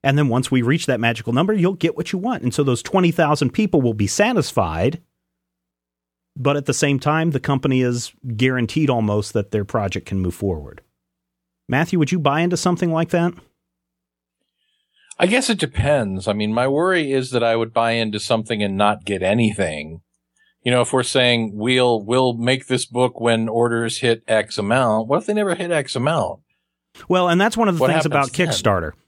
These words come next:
Speaker 1: The way Kickstarter works is you can say, "Okay, by February first, we need to raise a hundred thousand dollars to, to, uh, do this six-issue John Byrne Alpha Flight series." And you can say, "Great,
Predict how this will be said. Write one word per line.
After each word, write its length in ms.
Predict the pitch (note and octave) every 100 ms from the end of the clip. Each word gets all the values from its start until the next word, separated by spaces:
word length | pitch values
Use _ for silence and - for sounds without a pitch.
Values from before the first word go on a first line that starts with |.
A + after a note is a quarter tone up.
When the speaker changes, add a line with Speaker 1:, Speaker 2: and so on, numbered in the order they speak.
| _
Speaker 1:
The 80 | C3+
way 160 | F#3+
Kickstarter 460 | F#3 F3 - D3 B2
works 260 | C3+ B2
is 80 | A2+
you 100 | B2
can 140 | A#2+ A#2
say, 160 | A#2+
"Okay, 300 | A2+ A#2 G#2 - _ - _
by 760 | A#2 A2 C#3 D3+ D3+ D3+ D3 C3+ _
February 560 | D3+ C#3 C#3 C3 B2+ C3
first, 580 | - G#2 F2 F2 - - _
we 140 | A2
need 160 | C3+ B2+
to 80 | C3
raise 360 | G#2+ G2+ G2+
a 60 | G2
hundred 240 | G2 B2
thousand 320 | A2+ A2+ A2+ A#2+
dollars 380 | F#2 F#2+ F#2
to, 120 | - F#2+
to, 520 | - G#2+ G2+ G2 G2 - _ _ -
uh, 240 | A2 F#2
do 260 | F2+ A2+ A2+
this 160 | G#2+
six-issue 460 | - A2 - G#2 G#2
John 300 | G2+ G#2 G2
Byrne 500 | F#2+ F#2+ F#2+ F#2+ F2 _ -
Alpha 240 | G2 -
Flight 360 | G2 F2+ D#2+ - _ _ _ -
series." 480 | - E2 B1+ - - _ _ _ _ _
And 120 | A2+ C#3
you 60 |
can 120 | D#3 B2+
say, 200 | B2+ G2+
"Great, 340 | G#2+ E3+ C#3+